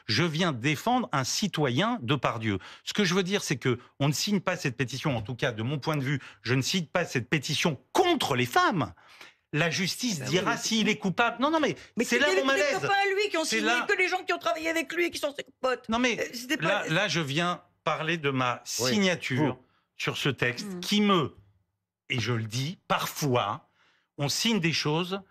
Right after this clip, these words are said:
Speaker 1: Je crois pas l'avoir signé rapidement, mais je l'ai signé pour dire une chose qui, par-dessus tout, me rend dingue. C'est qu'aujourd'hui, il y a une tyrannie d'une certaine morale qui se substitue à la justice, une meute qui se permet de lyncher les gens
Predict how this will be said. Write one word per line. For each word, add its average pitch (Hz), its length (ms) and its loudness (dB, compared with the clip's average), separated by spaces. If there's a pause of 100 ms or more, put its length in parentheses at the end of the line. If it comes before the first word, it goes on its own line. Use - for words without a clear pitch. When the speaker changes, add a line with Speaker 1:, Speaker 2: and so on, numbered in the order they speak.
(1600)
Speaker 1:
Je 139 120 0
crois 214 200 0
pas 240 100 2
l'avoir 185 220 2
signé 170 280 4
rapidement, 170 680 0
mais 147 140 2
je 117 120 -2
l'ai 139 120 2
signé 196 440 2
pour 127 240 0
dire 160 200 0
une 143 120 4
chose 117 380 0 (240)
qui, 151 140 -2
par-dessus 196 760 0
tout, 196 160 0
me 170 120 4
rend 113 180 0
dingue. 104 320 0 (380)
C'est - 200 -2
qu'aujourd'hui, 180 480 0
il 180 40 0
y 139 60 2
a 110 40 2
une 110 180 -2
tyrannie 135 720 -2 (420)
d'une 143 220 0
certaine 196 540 0
morale 139 540 2
qui 139 140 -6
se 123 140 0
substitue - 720 -2
à 156 40 2
la 135 100 2
justice, 104 520 -4 (260)
une 190 240 4
meute 214 260 4
qui - 160 -6
se - 120 -2
permet 170 320 0
de 127 120 2
lyncher 208 540 2
les 147 140 0
gens 110 280 -2